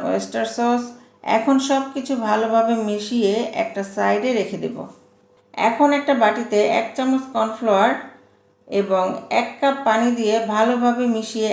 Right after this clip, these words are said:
একটা সাইডে রেখে দেব। এখন ম্যারিনেট করা বিফগুলোয় দিয়ে দেব তিন টেবিল চামচ পরিমাণ কর্নফ্লাওয়ার, হাফ চামচ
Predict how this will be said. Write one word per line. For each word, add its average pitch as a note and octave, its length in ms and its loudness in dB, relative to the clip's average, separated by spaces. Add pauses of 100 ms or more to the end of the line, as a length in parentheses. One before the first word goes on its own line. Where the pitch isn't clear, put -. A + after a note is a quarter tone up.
একটা G#3+ 260 -6
সাইডে G3 320 2
রেখে F3+ 240 -2
দেব। E3 180 -6 (1400)
এখন B3 360 4 (120)
ম্যারিনেট C4 400 2
করা B3+ 180 0 (100)
বিফগুলোয় A3+ 580 0
দিয়ে G#3+ 160 0
দেব G3+ 180 2 (180)
তিন G#3+ 200 -6
টেবিল G#3 280 -2
চামচ G3+ 340 -2
পরিমাণ F#3+ 420 -2
কর্নফ্লাওয়ার, G#3+ 600 4 (800)
হাফ A#3 220 0
চামচ A#3 280 0